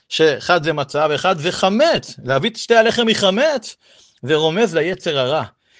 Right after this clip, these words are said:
כי עניין קבלת התורה בלתי אפשר להיות, רק על ידי כבישת היצר. כלומר, מי שאין לו יצר הרע, לא יכול לקבל את התורה. כמו שאומר הרבי מג'יקוב על פרשת כי תצא, לא דיב-, על אשת יפת תואר, "לא דיברה תורה לה כנגד היצר,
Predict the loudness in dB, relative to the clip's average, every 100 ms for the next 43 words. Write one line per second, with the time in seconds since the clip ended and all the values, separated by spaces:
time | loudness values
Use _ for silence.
0 | _ 0 2 4 4 4 2 0 -2 0
1 | 2 0 -2 -4 -2 2 4 2 0 -6
2 | -6 -4 -2 -2 -2 -2 -2 -4 0 2
3 | 2 -2 -20 _ _ _ 2 4 4 4
4 | 2 4 2 2 -2 2 2 4 4 6
5 | 6 4 0 0 0 2 2 2 -2 -2
6 | -2 -2 0 2 2 2 2 4 4 4
7 | 2 -4 _ 0 2 4 2 0 0 -2
8 | 0 0 2 2 2 -2 -8 _ _ -6
9 | -4 0 2 2 2 -2 -4 -4 -2 -2
10 | 0 -2 0 -2 -2 -6 2 4 6 4
11 | _ _ -2 0 0 2 2 2 0 0
12 | 0 -2 -2 2 4 4 4 2 2 2
13 | 2 0 -2 -2 -4 -2 0 2 2 2
14 | 2 2